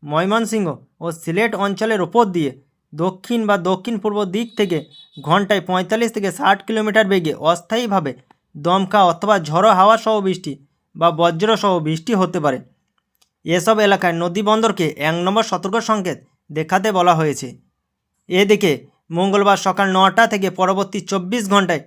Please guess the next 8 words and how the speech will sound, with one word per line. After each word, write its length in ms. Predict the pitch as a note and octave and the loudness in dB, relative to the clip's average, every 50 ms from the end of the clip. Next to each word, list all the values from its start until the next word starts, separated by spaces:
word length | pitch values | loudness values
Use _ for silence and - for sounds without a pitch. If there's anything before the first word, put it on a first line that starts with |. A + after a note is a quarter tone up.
| _ - C#3+ | _ -18 -8
ঢাকা, 380 | C3+ D3 E3+ E3+ E3+ G3 F#3 E3 - - _ _ _ _ _ _ - | -2 -2 -2 0 2 4 4 4 2 0 _ _ _ _ _ _ -8
বরিশাল, 460 | D3+ D#3+ F3+ G3+ G3+ G3 G3 D#3+ C3+ B2+ _ _ _ _ _ - | -2 0 0 0 0 0 -2 -2 -4 -4 _ _ _ _ _ -4
চট্টগ্রাম 540 | - F#3 F#3 F#3 - A3 G3+ G3+ F#3 D#3 B2+ - - _ _ - | 0 0 0 2 0 -2 0 2 0 0 -2 -6 -16 _ _ -8
ও 80 | D#3+ E3+ E3 | -6 -6 -6
সিলেট 360 | E3+ - - E3 F#3+ A3+ G#3 F#3+ | -6 -6 -2 0 0 0 0 0
বিভাগের 340 | F#3+ F3 F#3+ G3+ G3 G3+ G3 | -2 0 0 0 0 -2 -4
অধিকাংশ 520 | - E3 D#3+ E3 G3 F#3+ A3 A3+ A3+ A3+ B3 A#3 | -4 -4 -4 -4 -4 -4 -2 -2 -2 -4 -6 -4
জায়গায় 360 | E3 F3 F3 E3 C#3+ C#3 B2+ | -2 0 0 0 0 -4 -6